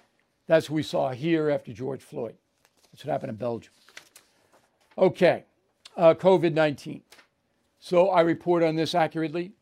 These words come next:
You can take it or leave it. And I don't mean that in a flippant, arrogant way.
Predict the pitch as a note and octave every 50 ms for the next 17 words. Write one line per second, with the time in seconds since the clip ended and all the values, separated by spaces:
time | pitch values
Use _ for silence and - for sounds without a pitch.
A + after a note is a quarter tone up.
0 | _ _ _ _ _ _ _ _ _ _ - - C#3 D3 C#3+ - D3+ B2+ - D3
1 | E3 D#3+ - C#3+ D3 D3+ C#3 C#3+ C3+ - - - _ _ _ - D#3+ D3+ E3+ F3+
2 | G3+ G#3 G3 G3 G3+ G3 F#3 F#3 F#3+ F#3+ F#3 E3+ E3+ D#3+ D3 - - F3+ F3 E3+
3 | - F#3 F3+ F3+ - E3+ E3 D#3 D#3 D3+ C#3+ D3+ D#3 D3 C#3 B2 G#2